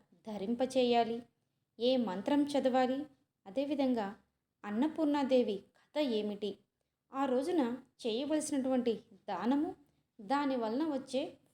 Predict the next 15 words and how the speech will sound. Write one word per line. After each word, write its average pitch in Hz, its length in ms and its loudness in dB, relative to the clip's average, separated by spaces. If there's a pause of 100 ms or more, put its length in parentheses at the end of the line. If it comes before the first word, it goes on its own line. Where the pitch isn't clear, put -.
(100)
ఫలితాల 220 420 0
గురించి 220 420 0 (640)
చక్కగా 247 420 -2 (180)
వివరంగా 226 400 0
తెలుసుకుందామండి. 240 1000 -2 (1700)
హిందువులందరూ 247 720 0 (520)
చాలా 247 220 -4
ఘనంగా 233 520 -2
జరుపుకుంటున్నారండి 220 1000 -6 (160)
ఈ 214 160 -8
దేవి 202 320 -8
శరన్నవరాత్రుల్ని. 202 1040 -8 (580)
ఇంద్రకీలాద్రిపై 254 880 -2
కూడా 202 300 -8 (320)
శరన్నవరాత్రులు 214 880 -4